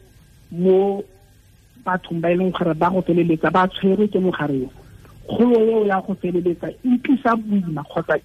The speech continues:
imela se re reng ke the health system itself, e leng gore jaaka re itse Mama Lindi is under resourced, ga e na di-resource-o, eh, both human,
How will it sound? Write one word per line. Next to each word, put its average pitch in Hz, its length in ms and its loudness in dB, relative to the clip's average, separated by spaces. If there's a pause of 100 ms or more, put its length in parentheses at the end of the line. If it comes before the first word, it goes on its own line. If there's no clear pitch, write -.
imela 269 560 2 (560)
se 240 100 2
re 247 100 2
reng 214 260 0
ke 214 160 0
the 185 120 2
health 196 420 2 (180)
system 175 480 -8
itself, 160 480 -2 (540)
e 254 100 6
leng 254 180 2
gore 214 220 0
jaaka 196 260 2
re 170 140 -2
itse - 80 -10
Mama 170 240 0
Lindi 156 460 0 (360)
is 202 180 4 (120)
under 208 320 4
resourced, 156 480 -2
ga 185 320 2
e 226 160 4
na 220 220 0
di-resource-o, 180 920 0 (540)
eh, 170 320 4
both 180 480 2
human, 220 640 0